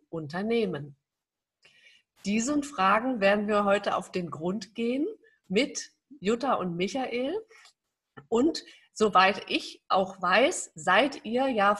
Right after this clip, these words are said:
mit Herzblut Naturheilkundler. Da kommt ihr eigentlich her.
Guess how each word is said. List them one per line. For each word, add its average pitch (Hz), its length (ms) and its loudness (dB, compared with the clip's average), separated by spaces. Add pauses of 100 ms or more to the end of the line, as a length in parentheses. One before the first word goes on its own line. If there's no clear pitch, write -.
(140)
mit 180 280 -10
Herzblut 233 840 -2 (320)
Naturheilkundler. 180 1400 -4
Da 208 220 2
kommt 220 360 -2
ihr 180 200 -4
eigentlich 196 580 -2
her. 147 220 -8